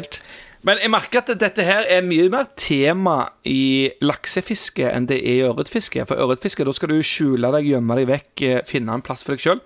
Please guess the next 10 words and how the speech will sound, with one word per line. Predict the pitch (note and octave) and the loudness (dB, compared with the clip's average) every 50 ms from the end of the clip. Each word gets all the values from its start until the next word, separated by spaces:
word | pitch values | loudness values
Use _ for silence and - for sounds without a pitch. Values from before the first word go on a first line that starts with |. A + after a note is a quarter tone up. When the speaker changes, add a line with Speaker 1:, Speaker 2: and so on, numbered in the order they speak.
| - - - - - - - - | -18 -20 -20 -20 -18 -12 -2 0
Speaker 1:
Mm. | A#2 G#2+ G#2 G#2+ - _ _ _ _ _ _ - - | 0 0 0 -2 -6 _ _ _ _ _ _ -18 -8
Der, | - B2+ B2 A#2+ B2 - | -2 2 4 4 4 2
derav | D3+ A#2+ C3+ A#2 A2 - B2+ D#3 E3 - | 0 0 2 2 4 4 4 4 2 2
kommer | - C#3 A#2 A#2 B2+ C3 | 2 4 6 6 4 4
de | B2+ B2+ | 4 2
kamovaderne | B2+ - A2 G2 G2+ G2 G#2+ G#2+ A#2 A#2 A2+ A#2+ B2 C3+ C3+ C3+ | 0 2 0 0 2 2 2 2 4 4 4 4 2 2 2 0
til | - C#3+ | 0 0
Simsin, | - C3+ B2+ B2 - F#3+ G3 G#3 | 2 2 2 2 2 2 2 2
vet | E3+ - | 0 0
du. | - A2 | 0 -2